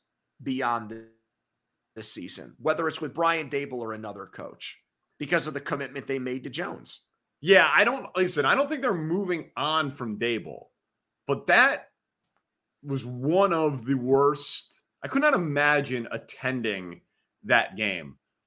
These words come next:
Speaker 2: The coolest highlight of that game was, did you see Aaron Rodgers pregame?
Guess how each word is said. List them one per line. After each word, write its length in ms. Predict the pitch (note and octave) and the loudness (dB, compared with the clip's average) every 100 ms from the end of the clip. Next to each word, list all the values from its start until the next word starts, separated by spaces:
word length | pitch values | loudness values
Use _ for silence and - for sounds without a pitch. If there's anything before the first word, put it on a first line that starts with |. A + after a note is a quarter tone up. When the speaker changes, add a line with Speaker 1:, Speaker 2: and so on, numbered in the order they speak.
| _ - | _ -4
Speaker 2:
The 160 | D#3+ | -2
coolest 460 | D#3+ - D4 D#4 - | -2 -2 0 0 -2
highlight 380 | F#3+ G3+ G3 D#3+ | 2 4 4 2
of 100 | B2 | 0
that 200 | B2+ - | 0 0
game 480 | D3+ C3+ G2+ F2 - _ _ _ _ - | -4 -2 -6 -10 -16 _ _ _ _ -10
was, 100 | C3 | -6
did 180 | C3 F3 | -4 -2
you 120 | D#4+ | -2
see 340 | - - B3 A#3 | 0 0 2 4
Aaron 220 | A3+ A3 | 6 6
Rodgers 400 | F#3+ G#3 G#3+ G#3 | 6 4 2 -6
pregame? 480 | - G#3 A3+ B3 | -2 -2 -2 -4